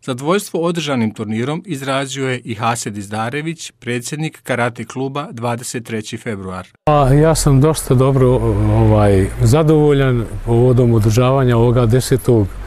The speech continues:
Speaker 2: internacionalnog karate turnira Kladuša Open, koji se održao u Kladuši uz pok-, pokroviteljstvo jednim dijelom, najvećim dijelom općine Velika Kladuša. Na ovom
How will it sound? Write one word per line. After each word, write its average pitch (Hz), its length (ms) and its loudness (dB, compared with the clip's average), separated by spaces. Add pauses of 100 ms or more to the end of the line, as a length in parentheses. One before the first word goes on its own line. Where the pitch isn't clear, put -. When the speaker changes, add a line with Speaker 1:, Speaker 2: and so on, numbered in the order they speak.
(360)
Speaker 2:
internacionalnog 120 760 2
karate 110 600 2 (680)
turnira 127 720 4
Kladuša 110 580 2 (520)
Open, 160 480 2 (300)
koji 135 240 2
se - 160 0
održao 151 640 4 (540)
u - 40 -8
Kladuši 143 580 2
uz 120 280 4
pok-, 120 280 2 (420)
pokroviteljstvo 127 880 2
jednim 123 580 4
dijelom, 135 300 4
najvećim 135 420 2
dijelom 123 320 4
općine 127 400 2
Velika 120 300 2
Kladuša. 175 540 2 (500)
Na 127 180 2
ovom 135 580 2